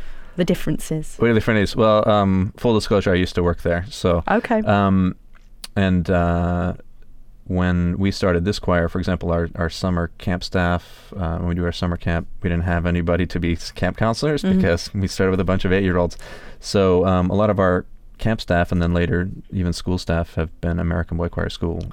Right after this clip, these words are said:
Speaker 1: Oh, okay.
Speaker 2: graduates. And, um, you know, they're kind of our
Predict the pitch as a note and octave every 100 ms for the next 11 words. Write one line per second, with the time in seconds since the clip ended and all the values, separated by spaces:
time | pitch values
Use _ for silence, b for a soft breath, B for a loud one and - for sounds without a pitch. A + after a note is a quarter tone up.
0 | - A3+ F2 F2 C#4 E2+ - - B B
1 | B B B B - G2 F#2 F2+ E2+ F#2+
2 | F2+ F2+ F2 F2 - - - - - -
3 | - - - - A2+ G2 G2+ A2 - G#2+
4 | F#2+ F#2+ F#2 G2+